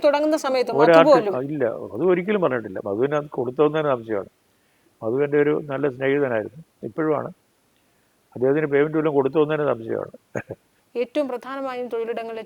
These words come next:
Speaker 1: ചൂഷണത്തെക്കുറിച്ച് എല്ലാവരും പരസ്യമായി തന്നെ നടിമാർ ഉൾപ്പെടെ രംഗത്ത് വരുന്നൊരു സ്ഥിതിവിശേഷമാണ്. ഇത് ഈ മലയാള സിനിമയുടെ ഇൻഡസ്ട്രി എങ്ങനെയാവും ബാധിക്കുക?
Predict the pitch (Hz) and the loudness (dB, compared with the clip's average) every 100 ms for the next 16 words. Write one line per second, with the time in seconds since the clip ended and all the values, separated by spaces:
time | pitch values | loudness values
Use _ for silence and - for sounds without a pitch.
0 | 214 208 220 - 214 202 190 196 - 196 | -14 -14 -14 -12 -12 -12 -12 -12 -12 -12
1 | 233 254 240 214 214 226 302 277 254 240 | -6 -6 -6 -8 -8 -6 -6 -6 -8 -12
2 | 226 220 - _ _ 214 202 214 220 202 | -14 -16 -20 _ _ -16 -12 -10 -10 -12
3 | 185 208 196 190 196 220 220 196 190 190 | -12 -10 -10 -10 -10 -12 -10 -10 -10 -10
4 | 190 226 _ _ _ _ - 208 208 196 | -12 -16 _ _ _ _ -18 -14 -12 -14
5 | - 190 - 180 170 - _ _ _ - | -14 -16 -14 -14 -16 -20 _ _ _ -8
6 | 302 247 220 226 240 - 208 208 208 196 | -6 -6 -8 -10 -12 -12 -14 -12 -10 -8
7 | 190 202 202 196 185 196 208 196 160 151 | -8 -10 -12 -8 -8 -8 -10 -12 -12 -14
8 | 156 160 - - - | -18 -20 -20 -20 -20